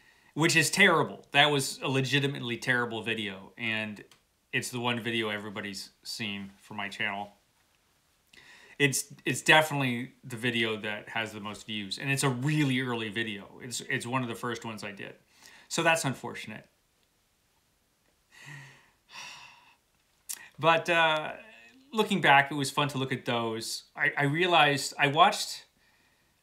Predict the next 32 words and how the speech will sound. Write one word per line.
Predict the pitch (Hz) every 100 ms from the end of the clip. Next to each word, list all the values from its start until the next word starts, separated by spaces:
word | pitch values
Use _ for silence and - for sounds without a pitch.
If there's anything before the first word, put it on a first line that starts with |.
| _ _ _ _ _ _ -
my | 143 139 147 - _ -
review | 143 131 139 151 156
of | 127 104
Dark | 101 135 143 151
Matter, | 143 143 156 156 - _ _ _ _ _ _ _ _ _ _ _ _ _ _ _ _ -
my, | 135 135 139
my | 131
review | 127 117 135 135
of | 117
the |
book | 104 120 117
Dark | - 120 -
Matter | 120 117
by | 107 104
Blake | 101 113 110
Crouch. | 120 104 104 - _ _ _ _ _ _ _ _ _ - _ -
And | 139 139 139
when, | 143 190 185 160 - - 165
that | 156 214
was | 294 240
an |
interesting | 220 220 202 208
experience | 190 - 196 196 175 107 -
because | - 135 147 143 123 - _ _ _ _ _ _ _ _ _ _ _ _ -
doing | 127 165 202
the | 165
video | 143 156 143 117
for | - 107
that, | 104 104
and | 127
I | 135
remember | 135 139 165 160 131 127